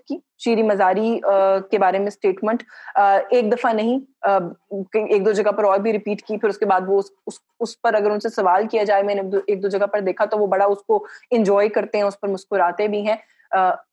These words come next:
कोई जरूरत नहीं थी उस तरह के बयान देने की। तलाल चौधरी ने, अ, डॉक्टर फिरदौस आशिक अवान, अ, के बारे में, जो कि एक बहुत मंझी हुई सियासतदान है, अ, उनकी polit-, उनकी पॉलिटिक्स, उनका पॉलिटिकल करियर, उनकी, अ, पॉलिटिकल विजन,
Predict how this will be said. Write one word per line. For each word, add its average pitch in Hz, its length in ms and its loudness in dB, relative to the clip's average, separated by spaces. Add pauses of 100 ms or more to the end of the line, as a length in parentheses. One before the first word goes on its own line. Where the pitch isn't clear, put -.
(180)
कोई 226 120 2
जरूरत 185 360 0
नहीं 175 100 -4
थी 190 120 -6
उस 185 120 -8
तरह 180 120 0
के 185 120 -4
बयान 170 260 0
देने 180 180 -2
की। 202 80 -2
तलाल 196 320 2
चौधरी 202 360 -2
ने, 190 60 -2 (420)
अ, 202 80 2
डॉक्टर 202 260 0
फिरदौस 202 400 0
आशिक 190 340 -4
अवान, 185 360 -2 (100)
अ, 190 160 -2
के 196 120 -6
बारे 185 240 0
में, 240 180 -2
जो 196 100 -2
कि 202 100 -4
एक 180 140 -8
बहुत 254 220 -4
मंझी 208 280 -2
हुई 247 140 -2
सियासतदान 175 640 -4
है, 196 160 -2 (300)
अ, 208 240 4
उनकी 254 600 -2
polit-, 226 380 -2
उनकी 233 220 0
पॉलिटिक्स, 214 540 -2
उनका 214 160 0
पॉलिटिकल 208 420 -2
करियर, 226 500 0
उनकी, 220 680 -2 (260)
अ, 190 40 2
पॉलिटिकल 208 440 0
विजन, 247 440 0